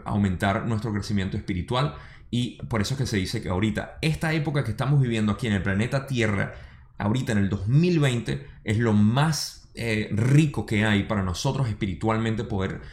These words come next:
ascender. Hay que tomar la cantidad necesaria de negativismo que existe ahorita en esta esfera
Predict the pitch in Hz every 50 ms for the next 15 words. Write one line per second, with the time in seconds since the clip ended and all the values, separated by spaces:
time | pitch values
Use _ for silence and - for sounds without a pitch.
0 | - - - - 107 - - 98 90 90 90 90 87 - - - - - - -
1 | - - - 120 113 151 143 - 123 107 110 104 101 98 98 92 - 107 95 87
2 | - - 95 95 101 110 127 143 139 - - - - - - - - 110 113 104
3 | - 107 101 - - - 117 110 104 101 95 92 95 95 90 90 92 82 101 98
4 | 98 117 135 127 127 113 104 - 98 - - 135 117 - - - - 117 135 135
5 | 151 139 135 - - 104 98 101 104 101 104 - 117 107 - - - - 139 127
6 | 127 139 143 139 - -